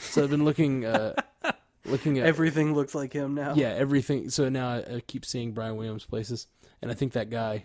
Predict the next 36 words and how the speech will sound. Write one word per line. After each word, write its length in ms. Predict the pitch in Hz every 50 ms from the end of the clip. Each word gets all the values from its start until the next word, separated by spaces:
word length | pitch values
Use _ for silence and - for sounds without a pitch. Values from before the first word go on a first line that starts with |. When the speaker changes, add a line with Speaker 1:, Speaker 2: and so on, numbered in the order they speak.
| -
Speaker 1:
who, 200 | - 127 117 113
uh, 160 | 107 101 101 107
the 100 | 110 107
guy 220 | 104 117 110 110
seducing 580 | - - 127 113 113 117 117 113 - 131 123 120
with 100 | 113 107
his 140 | 113 104
power 420 | - _ - - - 117 113 113 120
ring, 400 | 120 120 123 123 131 131 135 - -
um, 420 | - 110 113 113 107 104 107 101 _ _ _ _ - _ _ _ _ _ _ _ _ _ _ -
is, 200 | 117 117 107 107
uh, 200 | 110 82 80 - - 95
looks 240 | 117 117 - -
a 20 | 120
little 160 | 107 101 101
like 140 | 101 101 107
Brian 240 | 110 92 92 98 95
Williams. 720 | 82 - 127 - - - 160 - - - - - - - -
<laughs> 60 | _ _ _ _ _ _ _ _ _ _ _ _ _ _ _ _ _ _ _ _ _ - - - - 262 - - - - - - - _ _ -
Speaker 2:
With 180 | 320 - - -
his 200 | 254 - - - _ - - _ -
power 420 | 170 151 143 190 208 196 190 - -
ring? 300 | 226 208 - - 262 247 -
Speaker 1:
Yeah, 240 | 285 339 330 - - - - -
his 100 | - 208 -
power 280 | - 320 339 262 156 123
ring. 280 | 117 110 107 104 98 - - - - - -
Speaker 2:
<laughs> 100 | 330 - - - - - - - - - - -
Speaker 1:
Um, 240 | - 131 - 131 131
Speaker 2:
He's 160 | 302 277 -
the 200 | - - - 262
Russian 580 | 214 160 160 170 190 185 - - - 196 165 151
Lantern? 760 | 151 143 139 135 139 151 160 185 196 208 220 226 220 220 208 -
Like, 120 | 185 175 -
what? 500 | 170 175 160 196 226 269 339 349 320 311 -
<laughs> 1300 | - 480 466 320 285 440 440 466 440 453 - 392 415 - - 392 381 403 370 311 359 - 311 285 320 277 -